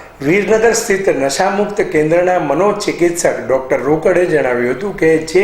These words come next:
વ્યક્તિ પોતે નશામુક્ત થવા માંગતા હોય તેમના માટે આરોગ્ય વિભાગ ખૂબ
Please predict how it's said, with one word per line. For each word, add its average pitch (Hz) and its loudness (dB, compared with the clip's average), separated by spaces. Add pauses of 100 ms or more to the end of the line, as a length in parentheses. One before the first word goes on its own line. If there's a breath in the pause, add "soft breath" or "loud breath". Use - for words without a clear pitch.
વ્યક્તિ 160 0 (520 loud breath)
પોતે 190 2
નશામુક્ત 175 0
થવા 151 0
માંગતા 135 -2
હોય 170 2 (200)
તેમના 127 -4
માટે 143 0 (500 loud breath)
આરોગ્ય 214 2
વિભાગ 165 2
ખૂબ 208 -2